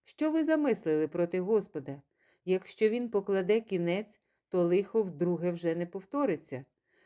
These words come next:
Бо хоч вони, асирійці, переплетені між собою, як терен,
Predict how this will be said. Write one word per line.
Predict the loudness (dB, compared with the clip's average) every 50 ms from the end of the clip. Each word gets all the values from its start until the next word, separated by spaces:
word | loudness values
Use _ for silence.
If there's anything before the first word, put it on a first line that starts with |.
| _ _ 0
Бо | 2 2 4
хоч | 4 2 0 0 -2 -4
вони, | -2 2 2 2 2 2 0 -2 -2 -4
асирійці, | -6 -8 -6 -4 -4 -2 -2 -2 -4 -4 -6 -8 -8 -8 -6
переплетені | -2 0 0 0 0 0 0 0 0 0 0 -2 -2 0
між | 0 -2 -2 -4 -6
собою, | -6 -6 -2 0 2 2 4 4 2
як | 2 0 -2 -4 -6
терен, | _ -2 0 2 2 0 0 -2 -4